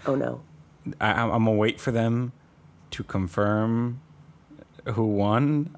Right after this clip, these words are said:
Speaker 2: I'm not gonna play it because I know I've, I've, I've done it so many
Speaker 1: Were you
Speaker 2: times
Speaker 1: still
Speaker 2: where you're watching
Speaker 1: watching,
Speaker 2: the
Speaker 1: or did
Speaker 2: live
Speaker 1: I somehow
Speaker 2: result.
Speaker 1: expose you when you were trying to <laughs>
Speaker 2: No, when you texted me, I hadn't been watching
Speaker 1: I'm so
Speaker 2: anything.
Speaker 1: sorry.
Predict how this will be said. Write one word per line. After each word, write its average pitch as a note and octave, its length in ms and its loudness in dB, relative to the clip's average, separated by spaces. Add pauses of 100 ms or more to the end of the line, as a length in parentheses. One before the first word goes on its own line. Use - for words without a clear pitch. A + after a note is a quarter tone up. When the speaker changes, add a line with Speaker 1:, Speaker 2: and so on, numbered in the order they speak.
Speaker 2:
I'm G#2+ 140 2
not G#2 320 0
gonna A#2 220 2
play B2 240 2
it C3 200 0
because D3 300 0
I D3+ 100 2
know D3+ 200 2
I've, D#3+ 240 0
I've, E3+ 280 -4
I've F#3 180 -2
done F#3+ 180 2
it D#3 140 -2
so C#3 200 0
many C3 180 2
Speaker 1:
Were E4+ 60 8
you D4+ 80 6
Speaker 2:
times B2 120 4
Speaker 1:
still C#4+ 140 4
Speaker 2:
where B3+ 60 2
you're A3 80 2
watching A3+ 160 4
Speaker 1:
watching, - 240 2
Speaker 2:
the - 60 4
Speaker 1:
or - 100 4
did A3 140 4
Speaker 2:
live F#3+ 200 2
Speaker 1:
I - 40 0
somehow A3+ 260 2
Speaker 2:
result. F#3 360 4
Speaker 1:
expose E3+ 520 0
you D3+ 140 2
when D3+ 120 2
you D3+ 80 2
were D#3 100 2
trying D3+ 280 2
to C#3+ 80 0 (720)
<laughs> - 320 0
Speaker 2:
No, C#3+ 180 2
when C#3+ 320 0
you G3 160 0
texted G3 360 -2
me, B2 200 0
I A#2+ 120 0
hadn't A#2+ 420 -2
been G#2+ 200 -2
watching F#2+ 240 0
Speaker 1:
I'm F#2 120 -2
so C#4+ 180 0
Speaker 2:
anything. G2 200 0
Speaker 1:
sorry. A3 280 0